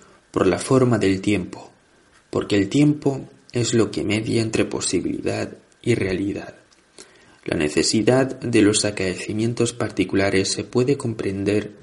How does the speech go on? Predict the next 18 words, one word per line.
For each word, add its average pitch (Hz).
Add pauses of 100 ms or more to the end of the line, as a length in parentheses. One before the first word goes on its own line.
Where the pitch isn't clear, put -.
(480)
al 107
conocer 117
completamente 113
todas 123
sus -
causas, - (880)
pero 104
la 101
coincidencia 120
de 120
todas 123
estas -
causas 113
diversas 101
e 98
independientes 117
entre 98
ellas 101